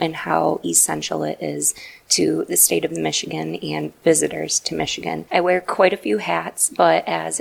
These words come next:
a communications representative, I'm involved with the public relations, marketing, and advertising. So that is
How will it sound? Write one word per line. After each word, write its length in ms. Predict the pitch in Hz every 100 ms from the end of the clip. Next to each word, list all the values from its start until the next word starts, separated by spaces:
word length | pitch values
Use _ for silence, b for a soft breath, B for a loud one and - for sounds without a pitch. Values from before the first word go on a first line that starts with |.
| -
a 140 | 165
communications 800 | 160 185 180 180 - 151 175 165
representative, 800 | 170 165 170 170 165 165 170 170 - B B B -
I'm 340 | 160 165 160
involved 640 | 170 170 160 165 156 160 -
with 320 | 165 160 - -
the 220 | 170 165
public 400 | - 180 180 -
relations, 840 | 170 165 160 - 165 156 160 -
marketing, 640 | 165 151 - 160 156 156 -
and 240 | 165 151 -
advertising. 880 | - 151 147 147 - 156 - 151 147
So 240 | - - 156
that 340 | 160 156 -
is 280 | 160 147